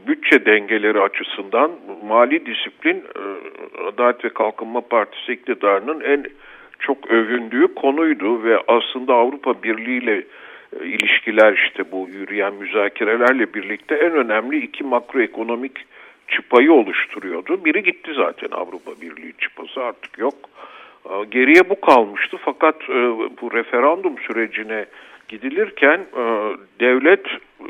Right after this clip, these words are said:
müthiş gaz verdi, harcamalarını arttırdı. Çok düşük bir bütçe açığı vardı ve,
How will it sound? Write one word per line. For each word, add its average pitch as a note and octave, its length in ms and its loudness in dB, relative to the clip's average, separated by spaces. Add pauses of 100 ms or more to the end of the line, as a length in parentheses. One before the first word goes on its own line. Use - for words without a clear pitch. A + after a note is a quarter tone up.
(140)
müthiş F3+ 300 -2
gaz D#3 360 8
verdi, G2 340 4
harcamalarını A2+ 840 0
arttırdı. G2 520 -2
Çok - 240 -6
düşük C#3 340 -6
bir - 120 -2
bütçe - 300 -4
açığı F#2 380 0
vardı A#2 540 -2 (520)
ve, D3 500 6